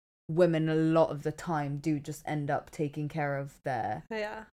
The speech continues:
Speaker 1: boyfriends, even if they're older, like, younger than them and shit
Speaker 2: Yeah.
Speaker 1: like that. And that's just seen as, like, a thing that <laughs> happens.
Speaker 2: It is literally just because women are seen as, like,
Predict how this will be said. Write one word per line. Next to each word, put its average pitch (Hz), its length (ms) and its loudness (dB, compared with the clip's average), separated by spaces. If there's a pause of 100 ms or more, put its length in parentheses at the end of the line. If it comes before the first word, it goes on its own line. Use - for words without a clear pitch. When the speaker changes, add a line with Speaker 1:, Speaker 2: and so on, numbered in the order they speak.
(120)
Speaker 1:
boyfriends, 165 540 2
even 190 320 4
if 165 100 0
they're 170 220 4
older, 180 480 4
like, 160 280 2
younger 180 280 4
than 147 220 -2
them 180 460 0
and 233 120 2
shit - 20 4
Speaker 2:
Yeah. 277 360 8
Speaker 1:
like 196 80 4
that. 160 300 6
And 165 120 0
that's 214 160 8
just 214 140 -2
seen 220 180 4
as, 185 140 0
like, 165 180 6
a 127 80 -2
thing 165 440 2
that 160 140 2
<laughs> 202 120 2
happens. 214 400 4
Speaker 2:
It 254 160 8
is 254 200 8
literally 240 440 8
just 220 220 -2
because 233 280 0
women 208 360 0
are 208 80 -2
seen 202 340 -6
as, 196 180 -4
like, - 420 -6